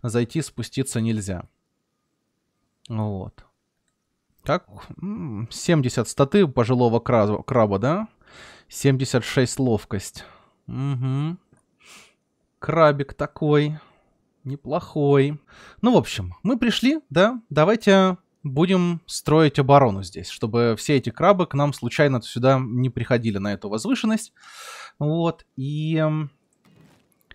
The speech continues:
у нас довольно много технологий уже изучено. Еще немало технологий впереди предстоит изучить, конечно же. Но нам, чтобы более-менее комфортно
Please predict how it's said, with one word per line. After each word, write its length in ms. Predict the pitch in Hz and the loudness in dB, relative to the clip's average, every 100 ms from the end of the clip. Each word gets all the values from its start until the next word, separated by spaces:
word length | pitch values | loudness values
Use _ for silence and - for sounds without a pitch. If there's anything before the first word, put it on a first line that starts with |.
| _ _ - | _ _ 2
у 100 | 156 | 6
нас 140 | 185 | 8
довольно 320 | 156 175 165 | 8 6 6
много 260 | 165 170 143 | 8 8 6
технологий 520 | 135 151 147 143 123 | 2 2 6 4 4
уже 260 | 131 123 131 | 2 4 4
изучено. 520 | 127 220 - 262 254 262 _ 135 - | 4 2 2 2 2 -2 _ -8 -8
Еще 520 | 127 135 139 160 139 | -6 -4 -2 4 4
немало 440 | 120 139 151 127 113 | 6 6 8 6 4
технологий 520 | - 135 123 117 117 | 0 0 2 2 -2
впереди 420 | - 123 127 208 | 0 0 2 0
предстоит 460 | 226 220 - 220 220 | 0 -4 0 0 2
изучить, 380 | 202 208 220 - | 0 0 -2 2
конечно 400 | 190 196 - 175 | 2 2 0 4
же. 200 | 180 185 - - - - - | 4 2 -6 -20 -20 -20 -6
Но 600 | 135 160 175 175 175 180 _ - | 2 6 8 8 6 2 _ -4
нам, 680 | 135 156 196 196 190 185 170 | 2 4 6 6 4 2 -2
чтобы 340 | - 170 156 | 0 2 2
более-менее 840 | 139 160 175 151 139 143 135 123 120 | 0 4 6 8 6 6 4 2 2
комфортно 800 | 135 135 - 135 - 110 104 | 2 0 0 -2 0 -4 -4